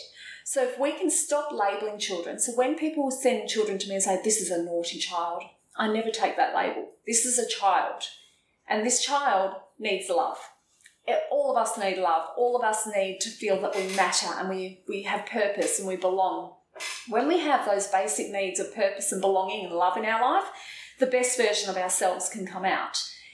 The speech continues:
So what we need to do is stop labelling children. When they're naughty, try and understand why, what's going on, what's triggered this behaviour.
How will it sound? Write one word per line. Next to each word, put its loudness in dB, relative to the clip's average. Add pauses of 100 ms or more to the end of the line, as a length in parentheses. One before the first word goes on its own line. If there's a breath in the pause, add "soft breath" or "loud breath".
(120)
So 0
what 0
we 0
need 0
to -2
do 2
is 2
stop 0
labelling 0
children. -2
When 0
they're 0
naughty, 0
try 2
and 0
understand 0
why, 4
what's 2
going 0
on, -2
what's 0
triggered -2
this -2
behaviour. -2